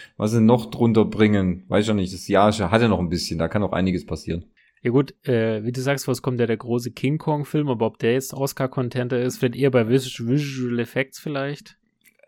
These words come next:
Speaker 1: Das glaub ich eher weniger. Aber schön, dass du dran gedacht hast.
Speaker 2: Welche großen Kinofilme kommen denn dieses Jahr noch, um das vielleicht noch ab-, damit abzuschließen dann?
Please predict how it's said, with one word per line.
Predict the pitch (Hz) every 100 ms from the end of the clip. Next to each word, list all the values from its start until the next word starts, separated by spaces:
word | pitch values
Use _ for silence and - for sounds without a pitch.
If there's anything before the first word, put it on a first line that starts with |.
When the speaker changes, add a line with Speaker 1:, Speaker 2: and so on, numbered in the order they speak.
| - -
Speaker 1:
Das | 107 98 -
glaub | - - 110
ich | 113
eher | - -
weniger. | - - 104 _ - - - - - - _ _ _
Aber | 101 107 107
schön, | - 123
dass | 104
du | -
dran | - 92
gedacht | 87 85 -
hast. | - - _ _ - - - - - _ _ _ _ _ _ _ _ - - _ - - -
Speaker 2:
Welche | 120 117
großen | 131 135 135
Kinofilme | 139 123 120 107
kommen | 123 160
denn | 175
dieses | 110 101
Jahr | 107
noch, | 101
um | 110 113
das | 113 -
vielleicht | 110
noch | 117 104
ab-, | 120 -
damit | 120 113
abzuschließen | 127 - 131 - 110 107 110
dann? | 101 98